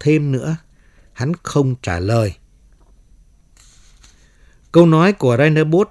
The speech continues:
về Sveiling, "Cái thằng cha hay ni ngốc nghếch ấy sẽ biết ơn chúng mình nếu chúng mình để cho hắn giúp một tay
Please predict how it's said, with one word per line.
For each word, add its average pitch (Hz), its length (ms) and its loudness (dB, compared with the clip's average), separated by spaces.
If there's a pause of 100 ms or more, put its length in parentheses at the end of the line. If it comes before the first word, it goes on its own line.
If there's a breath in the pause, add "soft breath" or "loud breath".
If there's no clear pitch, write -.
về 113 220 -2
Sveiling, 143 600 -4 (560 soft breath)
"Cái 180 160 -2
thằng 117 200 -2
cha 151 240 -2
hay 139 280 -2
ni 147 260 2
ngốc 160 320 0
nghếch 175 180 -4
ấy 160 320 -2
sẽ 156 200 -8
biết 170 200 -2
ơn 165 300 0
chúng 175 240 -2
mình 123 260 2 (440 soft breath)
nếu 156 260 4
chúng 196 180 -2
mình 123 240 -2
để 107 200 -2
cho 151 160 -6
hắn 147 160 -4
giúp 208 220 -4
một 123 280 -6
tay 151 220 -2